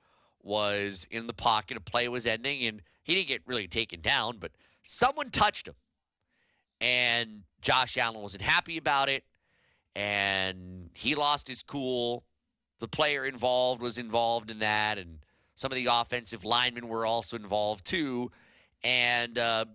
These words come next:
because someone caught it on video because they were there, sometimes training camp is open, it became something that was kind of viral because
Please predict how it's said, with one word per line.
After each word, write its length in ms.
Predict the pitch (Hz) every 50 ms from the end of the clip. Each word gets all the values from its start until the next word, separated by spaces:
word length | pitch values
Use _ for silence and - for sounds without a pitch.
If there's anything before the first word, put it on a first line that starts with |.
| _ -
because 460 | 151 147 - - 185 190 190 180 -
someone 420 | - - 175 170 160 160 151 135
caught 260 | - - 151 147 143
it 120 | 135 127 123
on 140 | 120 117 104
video 340 | 113 113 104 101 101 104
because 360 | 101 110 101 - 107 101 95 92
they 140 | 95 101 98
were 120 | 98 98
there, 340 | 92 - 90 87 87 87 87
sometimes 560 | 87 - 92 90 90 - 95 90 90 90 82
training 300 | - - 92 87 87 85
camp 200 | 82 85 85 82 87
is 120 | 82 80
open, 300 | 82 80 78 - 82 80
it 60 | 78
became 320 | - 76 - - 80 80 78
something 280 | - 80 - 73 76
that 160 | 73 64 -
was 140 | - - -
kind 180 | - - - -
of 80 | -
viral 400 | - 170 208 202 185 180 170 165
because 420 | 139 139 127 - 131 120 117 107